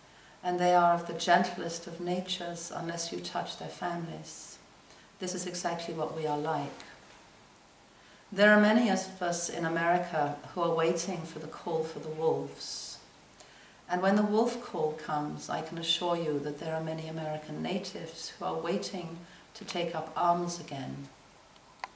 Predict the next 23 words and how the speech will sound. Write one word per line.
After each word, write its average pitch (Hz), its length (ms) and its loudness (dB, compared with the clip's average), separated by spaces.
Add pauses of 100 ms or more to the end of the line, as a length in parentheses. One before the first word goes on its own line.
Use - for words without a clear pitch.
(480)
I 190 160 8
only 254 200 8
hope 190 320 4
this 175 180 -2
time 165 360 0
that 165 120 -4
it 160 100 0
will 165 140 -2
be 165 160 -4
a 160 60 -2
peaceful 165 640 -4
movement, 147 760 -6 (460)
that 180 180 -4
we 190 80 0
won't 180 280 2
have 175 200 -2
any 170 240 -4
more 160 380 -2 (340)
of 170 160 0
our 170 300 6
crosses 226 680 6
to - 140 -10
bear, 147 520 -2